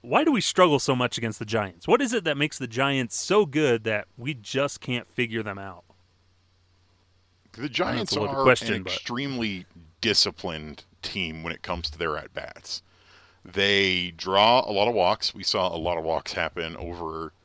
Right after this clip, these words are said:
Speaker 2: um, this homestand against the Giants. They don't strike out that often. Uh, Kyle Freeland's eight strikeouts against the, the Giants on, uh, on Wednesday was really impressive, but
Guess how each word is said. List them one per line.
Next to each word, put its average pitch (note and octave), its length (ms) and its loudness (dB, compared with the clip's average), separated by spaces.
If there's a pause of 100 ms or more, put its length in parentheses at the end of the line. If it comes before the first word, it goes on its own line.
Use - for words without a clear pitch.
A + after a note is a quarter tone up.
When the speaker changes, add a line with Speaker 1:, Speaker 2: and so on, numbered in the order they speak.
(460)
Speaker 2:
um, D2+ 480 -4
this F2+ 240 -2
homestand E2+ 460 -4
against E2 260 -10
the F2 80 -12
Giants. D#2+ 500 -8 (220)
They G2+ 120 0
don't F#2+ 320 -6
strike G2+ 340 -4
out F#2 220 -2
that A2 140 -6
often. A#2 640 -8
Uh, D#2+ 240 -6
Kyle G#2 340 0
Freeland's F2+ 720 -8
eight F#2+ 180 -8
strikeouts F2+ 640 -8
against F2 300 -12
the, E2 380 -10 (440)
the G2 100 -8
Giants F2+ 420 -4
on, D#2+ 420 -6 (380)
uh, D2+ 360 -6
on E2 160 -10
Wednesday G2 480 -2
was E2 220 -10
really F#2+ 240 -4
impressive, D#2+ 600 -4 (420)
but E2+ 280 -2